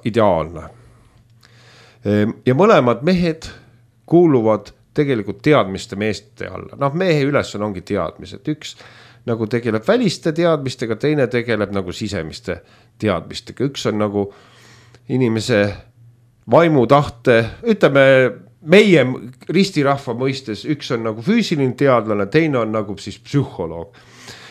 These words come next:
Et see laavatüüpi mees kuulub siis nagu psühholoogi alla. Ja valguse tüüpi mees kuulub siis nagu, ütleme, modernse teadlase alla.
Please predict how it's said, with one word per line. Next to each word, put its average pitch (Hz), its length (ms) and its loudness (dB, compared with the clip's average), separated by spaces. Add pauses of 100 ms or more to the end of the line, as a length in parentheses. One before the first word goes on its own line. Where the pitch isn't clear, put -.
(120)
Et 101 100 -8
see 143 140 -2
laavatüüpi 123 600 2
mees 147 360 0 (260)
kuulub 151 460 4
siis 98 200 -10
nagu 107 440 -4
psühholoogi 85 720 -2
alla. 73 320 -12 (640)
Ja 107 280 0
valguse 135 440 4
tüüpi 120 260 -2
mees 147 260 2
kuulub 131 440 0
siis 110 240 -6
nagu, 104 380 -2 (1300)
ütleme, 95 500 -6
modernse 101 580 -6
teadlase 78 520 -10
alla. - 320 -20